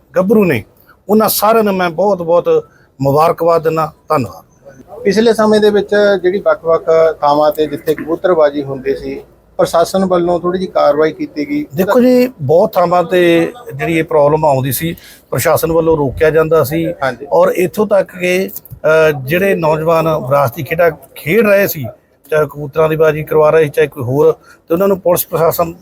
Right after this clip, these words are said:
Speaker 1: ਫੜ ਕੇ ਵੀ ਲੈ ਜਾਂਦੇ ਸੀ। ਪਰ ਉਸ ਸਮੇਂ ਵੀ ਅਸੀਂ ਪੂਰਾ ਸਾਥ ਦਿੱਤਾ, ਹਮੇਸ਼ਾ ਆਪਣੇ ਹਲਕੇ ਦੇ ਲੋਕਾਂ ਦਾ ਅਸੀਂ, ਅ, ਪੂਰੀ ਮਦਦ ਕਰਦੇ ਰਹੇ ਹਾਂ ਔਰ ਪ੍ਰਸ਼ਾਸਨ ਨੂੰ ਕਹਿੰਦੇ ਰਹੇ ਹਾਂ ਕਿ ਵਿਰਾਸਤੀ ਖੇਡਾਂ ਇਹਨਾਂ ਨੂੰ ਹੋਣ ਦਿਓ।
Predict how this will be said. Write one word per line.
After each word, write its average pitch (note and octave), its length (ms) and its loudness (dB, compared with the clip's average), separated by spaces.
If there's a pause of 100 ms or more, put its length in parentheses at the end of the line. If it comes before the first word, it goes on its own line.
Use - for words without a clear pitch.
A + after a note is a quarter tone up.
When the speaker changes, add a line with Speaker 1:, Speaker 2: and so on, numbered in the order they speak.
(340)
Speaker 1:
ਫੜ G3 80 0
ਕੇ A3 160 0
ਵੀ G#3 100 2
ਲੈ F3+ 120 4
ਜਾਂਦੇ C#3+ 280 0
ਸੀ। F#3 180 -8 (400)
ਪਰ F#3 100 2
ਉਸ A3+ 300 2
ਸਮੇਂ G#3 240 0
ਵੀ G3+ 140 0
ਅਸੀਂ F3+ 260 -4 (120)
ਪੂਰਾ F3+ 260 2
ਸਾਥ C3 420 -2
ਦਿੱਤਾ, E3 320 0 (360)
ਹਮੇਸ਼ਾ E3 440 0
ਆਪਣੇ D3 220 -4
ਹਲਕੇ C#3+ 280 -2
ਦੇ D#3+ 60 4
ਲੋਕਾਂ D3+ 260 -2
ਦਾ D#3 120 2
ਅਸੀਂ, D#3 280 -4
ਅ, - 520 0
ਪੂਰੀ D#3+ 300 -2
ਮਦਦ C#3+ 420 0
ਕਰਦੇ E3 320 0
ਰਹੇ F3 180 4
ਹਾਂ E3+ 120 0 (300)
ਔਰ D#3+ 100 2
ਪ੍ਰਸ਼ਾਸਨ D#3+ 440 -2
ਨੂੰ E3+ 100 -2
ਕਹਿੰਦੇ F#3 260 -2
ਰਹੇ F3+ 140 4
ਹਾਂ G3 80 0
ਕਿ F#3+ 140 -2
ਵਿਰਾਸਤੀ D#3 440 0
ਖੇਡਾਂ C#3 260 0
ਇਹਨਾਂ F3+ 180 0
ਨੂੰ F3 180 -2 (320)
ਹੋਣ A3 160 2
ਦਿਓ। D3 220 0